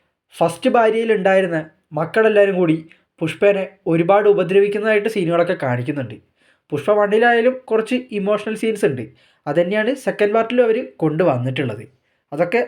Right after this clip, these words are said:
വർക്കാകുമെന്ന് പ്രതീക്ഷിക്കാം. പിന്നെ നേരത്തെ പറഞ്ഞ പോലെ തന്നെ ഫഹദ് ഫാസിൽ വേഴ്സസ് അല്ലു അർജുൻ ഈഗോ ക്ലാഷ്, ആ ഒരു സംഭവം നമ്മൾ ഫസ്റ്റ് പാർട്ടിലും കണ്ടതാണ്. എന്നാലത് കുറച്ച് മാത്രമേ ഫസ്റ്റ് പാർട്ടിൽ ഉണ്ടായിരുന്നുള്ളൂ,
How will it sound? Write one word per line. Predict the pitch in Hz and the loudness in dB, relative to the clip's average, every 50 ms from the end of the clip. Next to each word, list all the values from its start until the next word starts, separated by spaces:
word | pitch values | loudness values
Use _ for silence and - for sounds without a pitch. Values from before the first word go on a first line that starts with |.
| - - | -4 -4
വർക്കാകുമെന്ന് | 214 214 208 214 269 233 220 226 233 233 233 240 262 254 | -4 -4 -2 0 0 0 0 0 0 0 0 -2 -2 -2
പ്രതീക്ഷിക്കാം. | 180 147 131 127 143 135 131 156 156 - - - _ _ _ _ _ _ - | -2 -4 -2 -2 -4 -4 -4 -6 -6 -8 -10 -14 _ _ _ _ _ _ -8
പിന്നെ | 151 147 143 156 196 220 233 226 - - 285 | -6 -6 -4 -2 0 0 -2 -2 -6 -6 -2
നേരത്തെ | 208 214 214 208 247 233 240 | 0 0 0 0 0 0 0
പറഞ്ഞ | 220 196 180 180 196 190 | 0 0 0 2 2 2
പോലെ | 180 165 151 | 2 2 -2
തന്നെ | 135 117 113 113 113 - _ _ _ _ _ _ _ _ _ _ - | -6 -6 -8 -12 -16 -20 _ _ _ _ _ _ _ _ _ _ -2
ഫഹദ് | 175 170 - 202 - | 0 0 0 0 2
ഫാസിൽ | 247 247 247 240 - 285 262 247 247 | 2 2 2 2 0 -2 0 2 2
വേഴ്സസ് | 233 233 233 254 254 254 - - _ - - | 2 2 2 0 -2 -2 -4 -14 _ -6 -4
അല്ലു | 156 175 180 185 202 | -2 0 4 4 4
അർജുൻ | 202 196 196 220 214 - - - 156 | 4 4 2 0 -2 -2 -6 -4 -2
ഈഗോ | 139 135 139 156 - | 0 0 0 -2 -2
ക്ലാഷ്, | - 120 117 - - - - _ _ _ _ _ _ _ - | -4 -6 -10 -10 -12 -14 -16 _ _ _ _ _ _ _ -2
ആ | 175 220 262 | 0 2 2
ഒരു | 311 - - | 2 2 0
സംഭവം | 269 254 254 269 269 262 - - - | 0 2 2 2 0 0 -2 -6 -6
നമ്മൾ | 208 208 220 233 226 220 - | -4 -2 0 0 0 0 -2
ഫസ്റ്റ് | - 175 170 - - 185 190 | -4 -6 -4 -2 -2 0 0
പാർട്ടിലും | 196 190 196 196 190 - | 0 0 -2 -4 -4 -4
കണ്ടതാണ്. | 151 131 123 131 131 131 120 113 110 117 - - 156 | -6 -6 -4 -4 -4 -4 -6 -8 -10 -14 -14 -10 -6
എന്നാലത് | 156 175 202 220 233 214 247 240 - - - - | -2 2 2 2 4 4 2 0 0 -2 -4 0
കുറച്ച് | 330 - 208 202 202 294 240 | 2 2 2 2 0 0 0
മാത്രമേ | 240 233 233 233 247 240 233 - - - - | 2 2 2 2 2 2 0 0 -4 -12 -8
ഫസ്റ്റ് | - 165 - - 180 | -8 -6 -4 0 2
പാർട്ടിൽ | 185 180 175 202 196 160 | 2 2 2 0 0 -2
ഉണ്ടായിരുന്നുള്ളൂ, | 135 131 139 139 139 139 135 127 113 107 | 0 0 -2 0 0 -2 -2 -6 -8 -10